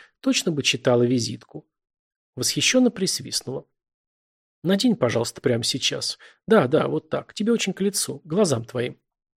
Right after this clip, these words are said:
Под красный он взял стопку водки и еще одну.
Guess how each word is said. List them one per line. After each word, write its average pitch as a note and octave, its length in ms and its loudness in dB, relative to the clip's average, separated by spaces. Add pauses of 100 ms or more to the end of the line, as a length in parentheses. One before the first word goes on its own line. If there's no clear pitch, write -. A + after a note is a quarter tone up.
(560)
Под C3+ 160 0
красный C3 460 2
он B2 140 2
взял A#2 220 2
стопку - 420 -4
водки G#3 360 2
и E3+ 60 0
еще C3 380 2
одну. C3 240 -6